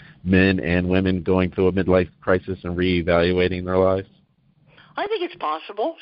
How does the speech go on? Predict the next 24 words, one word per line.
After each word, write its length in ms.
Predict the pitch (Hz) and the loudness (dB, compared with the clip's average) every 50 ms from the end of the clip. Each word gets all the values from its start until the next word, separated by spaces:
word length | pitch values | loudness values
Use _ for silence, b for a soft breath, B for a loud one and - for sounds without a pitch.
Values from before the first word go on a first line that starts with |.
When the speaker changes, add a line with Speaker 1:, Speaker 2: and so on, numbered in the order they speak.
| - - | -10 -6
Speaker 2:
sure. 380 | 330 370 359 - 147 - - - _ _ _ _ _ _ _ _ _ b b b b b b b b b - _ | -2 -2 -2 -2 -4 -6 -10 -18 _ _ _ _ _ _ _ _ _ b b b b b b b b b -10 _
Um, 540 | 170 175 165 165 165 165 160 151 147 151 151 - b b b b b b b b b - - | -2 0 2 2 0 0 -2 -6 -8 -10 -12 -14 b b b b b b b b b -14 -4
you 160 | - 180 185 | -2 0 2
know, 160 | 185 170 - | 2 0 0
w-, 200 | - 160 175 170 - 156 | 0 -2 -2 -2 -2 -2
we're 160 | 165 185 185 | -2 -2 -2
putting 380 | - - - 220 233 208 185 | -2 0 0 2 2 2 2
a 80 | 170 156 | 0 0
word 400 | 156 135 180 196 220 226 214 175 | 0 0 2 2 2 2 2 0
on 200 | 135 131 135 156 | 0 0 0 0
it, 140 | 170 - - | -2 -2 -2
midlife 360 | 156 160 160 151 151 147 - | -2 0 2 2 0 0 -4
crisis, 560 | - - 156 170 196 202 - - - 127 127 - - - _ _ | -4 -2 0 0 0 0 -4 -6 -8 -8 -8 -10 -14 -20 _ _
but, 400 | 143 139 139 139 135 - _ - | 2 2 2 0 -2 -4 _ 0
um, 360 | 147 135 135 135 139 139 135 - b b b b b b b b b b _ _ | 2 2 2 0 -2 -4 -8 -10 b b b b b b b b b b _ _
I, 160 | - 156 156 - | -2 0 0 2
I 140 | - 151 143 143 | 0 0 0 2
think 160 | 180 170 160 | 0 0 0
it's 140 | 151 - - - | 0 -2 0 0
back 300 | 165 165 165 170 165 - - | 0 2 2 0 -2 -2 -2
to, 200 | 143 135 131 - B B B B B B B B B B B - _ _ _ _ - - - - - - | 0 0 0 -2 B B B B B B B B B B B -20 _ _ _ _ -20 -20 -20 -20 -4 0
uh, 280 | - 156 139 131 131 135 - - - - _ - - - _ - _ | 2 4 4 4 2 0 -2 -6 -16 -20 _ -20 -20 -20 _ -10 _
people 280 | 202 190 160 180 180 180 | -4 -2 0 0 0 2
changing. 600 | - 208 185 190 190 190 185 196 196 190 190 196 | 0 0 0 0 -2 -4 -4 -4 -6 -6 -8 -12